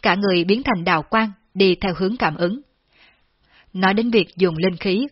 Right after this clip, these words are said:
cảm ứng để truy tìm người, chính là một thủ đoạn mà tu sĩ trúc cơ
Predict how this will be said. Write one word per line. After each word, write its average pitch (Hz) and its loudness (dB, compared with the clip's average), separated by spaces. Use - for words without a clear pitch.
cảm 160 0
ứng 196 0
để 170 2
truy 214 0
tìm 175 0
người, 160 -2
chính 214 2
là 180 2
một 165 -2
thủ 180 0
đoạn 170 -2
mà 170 -2
tu 226 0
sĩ 165 -4
trúc 277 -2
cơ 208 0